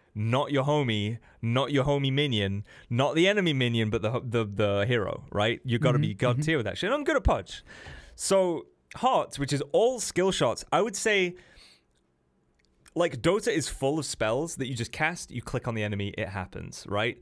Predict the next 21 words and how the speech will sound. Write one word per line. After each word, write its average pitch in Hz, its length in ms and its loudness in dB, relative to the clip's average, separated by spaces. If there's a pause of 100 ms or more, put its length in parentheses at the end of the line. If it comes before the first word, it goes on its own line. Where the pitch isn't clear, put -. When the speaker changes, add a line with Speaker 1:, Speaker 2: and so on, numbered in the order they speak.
(260)
Speaker 1:
That's 135 380 -2
Speaker 2:
Yeah. 120 120 0
Speaker 1:
very 131 200 0
scarce. 95 640 -4
I 127 120 -4
think 196 240 -4
in 123 140 -2
League 117 220 -2
as 95 160 -6
well. 92 320 -4 (220)
Like, 107 360 -4
it's 139 200 -4
very 139 420 0
rare, 104 320 -2
those 92 220 -4
spells. 92 460 -8 (2500)
I 170 140 2
guess, 208 300 0
which 196 200 -2
is 143 120 -2
good. 107 340 -2